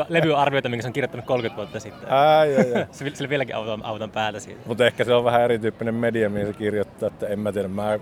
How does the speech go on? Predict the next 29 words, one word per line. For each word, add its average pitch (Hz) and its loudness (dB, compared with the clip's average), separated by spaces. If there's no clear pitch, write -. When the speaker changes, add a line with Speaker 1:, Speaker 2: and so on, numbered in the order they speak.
Speaker 1:
mä 113 -4
kyllä 110 -4
po-, 113 -8
koitan, 104 -4
tai 107 0
suhtaudunkin 110 -4
sillä 110 -4
lailla 104 0
lähtökohtaisesti 104 -8
aika 104 -10
positiivisesti 95 -8
kaikkeen, 98 -8
mitä 90 -8
mä 92 -10
tommosia, 92 -8
mitä 98 -14
mä 92 -12
kuuntelen 95 -12
sitten, - -18
että - -20
Speaker 2:
Mm. 110 -14
Speaker 1:
en, 92 -16
en, 90 -14
en 92 -16
mä 95 -10
näe 95 -8
sillä 95 -12
lailla 92 -8
mitään, 98 -6